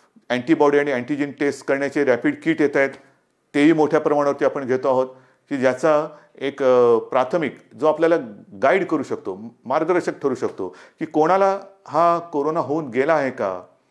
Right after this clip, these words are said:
त्याच्याबद्दल एक माहिती मिळते आणि साधारणतः निगेटिव्ह पॉझिटिव्ह ह्याच्याबद्दल एक गाईडलाईन मिळते आणि मग आपण त्या पद्धतीने त्याला वेगळं करून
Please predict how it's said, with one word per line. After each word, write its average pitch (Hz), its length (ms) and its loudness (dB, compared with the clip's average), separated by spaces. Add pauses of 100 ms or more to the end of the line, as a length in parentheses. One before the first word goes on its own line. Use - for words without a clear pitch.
(1040)
त्याच्याबद्दल 165 460 2
एक 156 120 -4
माहिती 123 240 -4
मिळते 107 440 -8 (300)
आणि 170 360 -4 (1080)
साधारणतः 175 400 2
निगेटिव्ह 170 460 -2
पॉझिटिव्ह 113 440 0
ह्याच्याबद्दल 170 400 -2
एक 165 100 0
गाईडलाईन 110 380 0
मिळते 90 440 -14 (280)
आणि 170 180 -2
मग 196 180 0
आपण 190 240 0
त्या 165 280 0
पद्धतीने 160 640 -2 (240)
त्याला 156 160 2
वेगळं 143 280 2
करून 156 260 -2